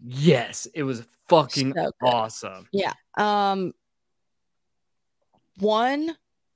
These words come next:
Speaker 2: she has fantastic screams.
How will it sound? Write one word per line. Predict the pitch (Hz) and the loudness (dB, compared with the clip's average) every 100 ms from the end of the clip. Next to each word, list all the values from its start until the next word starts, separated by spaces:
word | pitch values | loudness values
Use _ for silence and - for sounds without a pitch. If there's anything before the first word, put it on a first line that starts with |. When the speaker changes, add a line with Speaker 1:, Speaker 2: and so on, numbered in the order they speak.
| _ _ _ _ | _ _ _ _
Speaker 2:
she | - - - 262 | -8 -4 -2 0
has | 254 240 233 - | 0 0 -2 -4
fantastic | - 208 202 - - 208 185 180 - 165 | -2 -2 -2 -6 -4 -2 -2 -2 -6 -6
screams. | - - - 85 - - | -6 -6 -8 -8 -8 -8